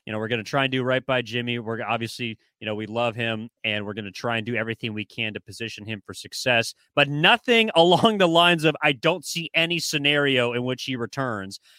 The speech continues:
And then Jimmy Garoppolo walks to the stage and says, "See ya, I'm out." So this year, to me, even though, yes, you're right, the one scenario that we saw last offseason technically could play itself, itself out in a different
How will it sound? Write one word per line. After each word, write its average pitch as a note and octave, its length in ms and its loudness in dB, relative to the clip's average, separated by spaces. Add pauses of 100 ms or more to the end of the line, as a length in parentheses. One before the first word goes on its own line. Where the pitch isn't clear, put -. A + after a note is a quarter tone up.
(160)
And F3 160 0
then G#3 140 0
Jimmy G3+ 240 0
Garoppolo G#3 760 4
walks D#3 340 2
to D#3+ 100 -4
the C#3+ 140 0
stage C3 520 0 (260)
and D#3+ 160 -2
says, D3 380 0 (140)
"See - 300 -6
ya, C3+ 280 2 (280)
I'm D#3 200 6
out." C#3 280 6 (440)
So E3 440 2 (160)
this F3 380 2
year, D#3 380 2
to F3+ 120 -4
me, F3 340 -2 (160)
even A#3+ 400 0
though, G3 220 6
yes, C#3 560 0
you're D3+ 200 0
right, C#3+ 360 2
the C#3+ 140 0
one F#3 380 6
scenario F3+ 640 2
that C#3+ 160 0
we C#3+ 100 -4
saw D3 300 4
last C#3 320 2
offseason C3 580 -2
technically A3 520 -4
could F3+ 180 -10
play F3+ 220 -4
itself, E3 340 -8 (220)
itself D3 500 -2
out D3 160 0
in C3+ 80 -6
a B2+ 100 -2
different D3 520 -6